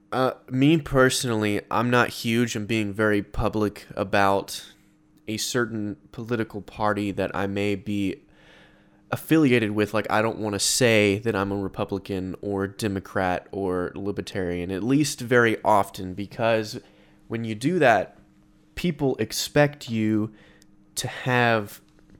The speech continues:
pretty much all of the views that that party has. So if I say anything conflicting with the Libertarian Party, uh, uh,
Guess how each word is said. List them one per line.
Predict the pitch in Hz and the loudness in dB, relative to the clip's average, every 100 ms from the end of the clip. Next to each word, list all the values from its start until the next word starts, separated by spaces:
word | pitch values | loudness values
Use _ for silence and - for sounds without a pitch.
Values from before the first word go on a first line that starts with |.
| _ | _
pretty | - 143 | 0 2
much | 131 123 - | 2 0 0
all | 123 127 | 2 2
of | 120 | 0
the | 117 | -6
views | 107 110 104 | -4 -4 -2
that | 101 | 0
that | 104 | 0
party | - 110 104 | 0 -2 -2
has. | 101 98 92 | -2 -4 -2
So | - 110 | -2 0
if | 110 | 2
I | 120 151 | 4 4
say | 143 147 135 | 2 2 0
anything | 113 131 131 120 110 | 0 0 0 -2 -4
conflicting | - 113 - 127 127 - 120 104 101 - - - _ _ | -6 -10 -6 -2 -2 -2 -4 -4 -8 -18 -20 -20 _ _
with | 127 120 139 143 - | -6 4 4 4 -2
the | 127 | -6
Libertarian | 113 123 123 131 139 123 123 120 113 - _ _ _ _ _ _ _ _ _ _ _ _ _ _ - - | -2 -2 0 -2 0 0 0 -2 -6 -12 _ _ _ _ _ _ _ _ _ _ _ _ _ _ -20 -4
Party, | - 127 135 123 107 98 - - | 0 4 4 4 0 -4 -8 -4
uh, | 104 - | -2 -2
uh, | 62 | -6